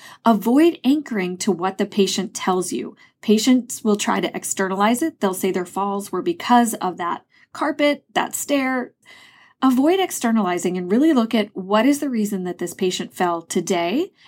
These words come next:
and what are their long-term or underlying falls risks. And then do your E D falls assessment. Look at before, during, and after the fall and what things may have chronically or acutely precipitated this fall.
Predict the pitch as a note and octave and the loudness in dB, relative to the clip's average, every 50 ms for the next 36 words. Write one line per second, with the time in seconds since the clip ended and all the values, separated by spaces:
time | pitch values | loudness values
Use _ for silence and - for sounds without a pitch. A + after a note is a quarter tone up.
0 | - - C4 B3+ B3+ B3+ C#4+ E4 F4 F4 E4 D#4 C#4+ B3+ G#3+ F#3+ F#3+ G3 G3+ G#3+ | -2 4 4 6 6 6 4 2 2 0 0 0 0 0 0 0 2 2 2 2
1 | A3+ A3+ A3+ - G#3+ G3+ G3+ G3 F#3+ F3 - - G3 G3 F#3+ G3 F#3+ F3 F#3 F#3 | 0 -2 -4 -4 -4 -4 -2 -2 -4 -4 -2 -2 -2 0 0 0 0 0 0 0
2 | G3 A3 A#3+ A3+ A3 A3 G#3+ - F3+ E3+ E3 E3 E3+ E3+ - - _ - E3+ E3 | 2 4 4 4 2 0 -2 -4 -4 -4 -4 -4 -6 -8 -10 -14 _ -10 -10 -8
3 | - - - - - - - - - _ _ _ _ - - - _ C4 C#4+ E4+ | -8 -10 -12 -14 -14 -14 -16 -16 -18 _ _ _ _ -20 -20 -4 _ 4 4 6
4 | F4+ F4+ F4+ E4 F4+ G4 G4+ F#4+ F#4+ F4 - D4 D4 D4+ D4+ C#4+ - B3 A#3+ A#3+ | 4 4 2 2 4 4 4 2 0 -2 0 0 2 2 2 2 0 -2 -2 -2
5 | B3 B3 A3+ - A#3 A#3+ - - B3 - - _ _ _ _ _ _ - A3+ A3+ | -4 -4 -4 -4 -4 -4 -4 -6 -10 -10 -12 _ _ _ _ _ _ -2 0 0
6 | B3 B3+ C#4 C4 - - _ - - _ - G3 F#3 F#3+ - G#3 G#3+ A3 A3+ A3 | 0 0 0 -4 -4 -8 _ -20 -20 _ -2 -2 -2 0 2 2 2 2 2 0
7 | G#3 G#3 G3 F#3+ F3 F3+ F3 - - A3 A#3+ A#3+ - D4+ D4 C#4+ C#4+ C#4+ - C#4+ | 0 0 0 -2 -2 -6 -6 -2 0 0 0 2 0 0 0 0 0 2 2 2
8 | C#4 C#4+ D4 - - - - G#3+ G3+ G3+ G#3+ A3 - - A#3+ A3 G#3+ G#3+ G#3 - | 2 2 0 -2 -4 -2 0 2 4 4 2 2 0 0 0 2 2 0 0 0
9 | G3+ F#3+ G3 G3 - E3+ - - - - G3 G3 G#3 G#3+ G#3 A3 G#3+ G#3+ G#3+ - | 0 0 0 -2 -4 -6 -8 -6 -2 0 0 2 0 -2 -2 -2 -4 -4 -4 -4
10 | F#3 F3+ F3 F3+ F3+ - - D#4+ F4 - - G3 F3 E3+ E3+ - - G3 G3 - | -4 -4 -4 -4 -8 -4 -2 0 0 0 0 0 -2 -2 -2 -4 -4 -4 -4 -4
11 | - - F#3 E3+ - - F3+ E3 F3+ F3+ - - - F#3 F3 E4+ - - - D#3+ | -4 -6 -6 -8 -6 -4 -4 -2 -2 -4 -6 -6 -6 -6 -6 -6 -6 -8 -6 -6
12 | - - - - | -8 -8 -10 -16